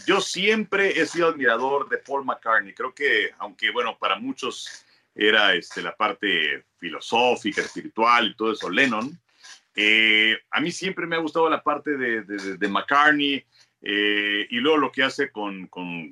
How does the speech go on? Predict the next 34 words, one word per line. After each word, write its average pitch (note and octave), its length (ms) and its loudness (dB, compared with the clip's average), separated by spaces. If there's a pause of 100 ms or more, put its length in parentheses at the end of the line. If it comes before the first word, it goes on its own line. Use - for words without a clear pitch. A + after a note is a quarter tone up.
The A#2+ 280 2
Eagles, D#3 320 0
¿no? A#2+ 220 -4
Perdón, A#2+ 340 -2
quiero A#2+ 220 -2
decir, A#2 140 -8
con G#2 160 -8
The F#2+ 80 -4
Wings, D#3 400 0
que A2 120 -2
era G#2 100 0
su G2+ 160 -10
grupo B2+ 400 -4
posterior, B2 480 -2
y A#2+ 60 0
luego, B2 320 2 (360)
pues, B2 200 0
ya C3+ 160 4
de B2 120 0
solista. D3+ 540 -4 (760)
Eh, B2+ 720 4
eh, C3 240 -2 (120)
la - 140 -8
verdad C3+ 140 -4
es E3 60 -8
que - 80 -14
se D3 140 -6
me D3+ 100 -2
hace D#3 140 -6
un C#3 80 -4
tipo D3+ 340 -6
con A#2 200 0
una D3 420 0 (140)
ondita C3+ 760 0